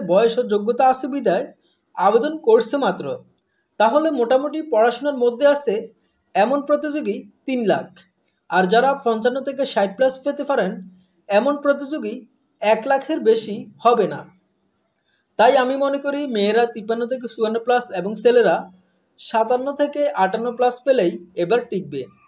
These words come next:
আর চূড়ান্ত চাকরির জন্য মেয়েরা আটান্ন plus এবং ছেলেরা তেষট্টি plus পেলেই ভাইবা উতরিয়ে চূড়ান্ত নিয়োগ সুপারিশ পাবেন বলে আশা করা যায় এবার।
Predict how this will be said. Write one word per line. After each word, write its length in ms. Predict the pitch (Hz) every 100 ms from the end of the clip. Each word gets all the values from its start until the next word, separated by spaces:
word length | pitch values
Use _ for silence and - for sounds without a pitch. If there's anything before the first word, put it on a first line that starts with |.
| _ _ _
আর 140 | 165 185
চূড়ান্ত 300 | 185 247 247 285 277
চাকরির 320 | 262 262 240
জন্য 200 | 269 269 247
মেয়েরা 220 | 202 220 208
আটান্ন 260 | 214 226 226
plus 200 | 240 233
এবং 160 | 208 202
ছেলেরা 420 | 214 240 247 196 185 - - _ _ _ -
তেষট্টি 340 | 254 - 320 311
plus 220 | 277 269 -
পেলেই 280 | 285 262 190 - - _ _ -
ভাইবা 420 | 151 226 247 277 285
উতরিয়ে 340 | 277 302 233 202 233 - _ _ _ -
চূড়ান্ত 360 | 254 285 277 302 302 294
নিয়োগ 220 | 208 226
সুপারিশ 400 | 226 240 240 262 -
পাবেন 280 | 214 214 247
বলে 220 | 254 208 233 _ _ -
আশা 260 | 190 196 254
করা 200 | 262 262
যায় 140 | 320 311 320
এবার। 300 | 180 156